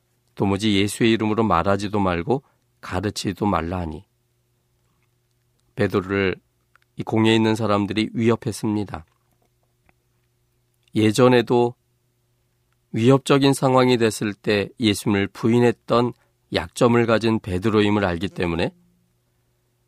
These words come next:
이 사람들이 베드로에게 위협을 가했습니다. 그런데 예수님을 통하여 용서받았고 내적인 문제가 치유되어진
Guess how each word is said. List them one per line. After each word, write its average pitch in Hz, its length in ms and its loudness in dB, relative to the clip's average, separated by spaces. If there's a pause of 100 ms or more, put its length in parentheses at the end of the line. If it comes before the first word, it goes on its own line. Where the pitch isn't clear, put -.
(880)
이 117 80 0
사람들이 110 680 0 (140)
베드로에게 95 760 -2 (100)
위협을 98 400 -2
가했습니다. 78 680 -8 (1160)
그런데 95 520 0 (1300)
예수님을 139 480 4
통하여 131 680 2 (120)
용서받았고 123 1200 2 (1040)
내적인 131 480 4
문제가 123 360 2
치유되어진 143 960 0